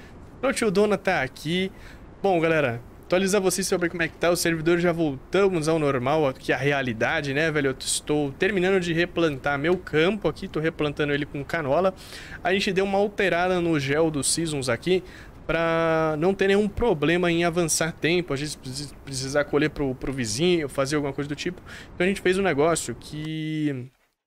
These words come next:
que é mudar aqui todas as culturas, cara, pra plantar praticamente no mesmo dia, né, velho? Dá pra gente, aliás, qualquer dia, né? Dá pra gente plantar e colher todos os dias.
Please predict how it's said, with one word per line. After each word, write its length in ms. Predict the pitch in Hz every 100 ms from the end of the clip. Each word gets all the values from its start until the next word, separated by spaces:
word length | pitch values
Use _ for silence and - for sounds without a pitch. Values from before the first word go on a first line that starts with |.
| _ _
que 100 | -
é 20 | 160
mudar 360 | 185 131 147
aqui 180 | 143 143
todas 220 | 160 190
as 120 | 208
culturas, 400 | - 147 - 180
cara, 220 | - 139 127
pra 100 | 147
plantar 520 | 165 151 127 135 139
praticamente 580 | 143 - 143 135 139 147
no 100 | 143
mesmo 360 | 143 147 170
dia, 400 | 135 117 131 113
né, 160 | 120 135
velho? 180 | 117 113
Dá 120 | 127
pra 120 | 143
gente, 140 | 147
aliás, 300 | 135 113 104
qualquer 340 | - - - 170
dia, 200 | 127 120
né? 80 | 117
Dá 120 | 120
pra 100 | 143
gente 140 | 151
plantar 340 | - 170 - 151
e 40 |
colher 260 | 160 160 151
todos 240 | 160 165
os 160 | 180 139
dias. 240 | 101 -